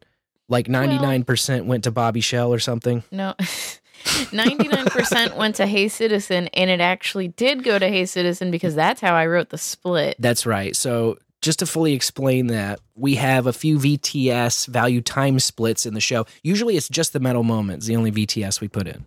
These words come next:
Speaker 2: That's right. And we keep one percent so that we can credit anyone that boosts as a producer of Bowl After Bowl
Speaker 1: Yeah,
Speaker 2: also.
Speaker 1: kind of a monitoring split.
Speaker 2: Yes.
Speaker 1: Uh, the, the last show that we did, we had a Hey Citizen intro and a Hey Citizen outro.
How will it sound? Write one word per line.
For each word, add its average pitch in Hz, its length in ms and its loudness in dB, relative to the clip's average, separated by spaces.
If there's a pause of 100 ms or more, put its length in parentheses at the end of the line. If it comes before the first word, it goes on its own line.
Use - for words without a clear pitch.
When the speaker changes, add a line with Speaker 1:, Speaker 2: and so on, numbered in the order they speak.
Speaker 2:
That's 180 200 -2
right. 165 180 2
And 208 120 2
we 240 120 2
keep 254 220 -6
one 214 240 0
percent 202 440 -2
so - 120 -6
that 180 120 0
we 180 100 -2
can 185 220 -2
credit 170 540 0
anyone 175 300 0
that - 160 -4
boosts 165 360 -2
as 160 220 2
a 156 60 2
producer 160 540 -2
of 147 120 -2
Bowl 147 160 2
After 147 300 -2
Bowl 147 400 -2
Speaker 1:
Yeah, - 80 2
Speaker 2:
also. 123 460 -2
Speaker 1:
kind 143 100 2
of 135 80 2
a 135 40 4
monitoring 117 520 2
split. - 420 -6 (300)
Speaker 2:
Yes. - 400 -8 (480)
Speaker 1:
Uh, 117 540 2 (520)
the, 131 580 0 (520)
the 139 100 2
last 170 340 2
show 226 260 2
that 151 120 2
we 123 120 0
did, 113 240 0
we 113 120 0
had 123 180 0
a - 20 0
Hey 135 220 -4
Citizen 147 440 0
intro 131 380 2
and 131 160 0
a 117 40 2
Hey 127 180 2
Citizen 117 400 0
outro. 117 400 -2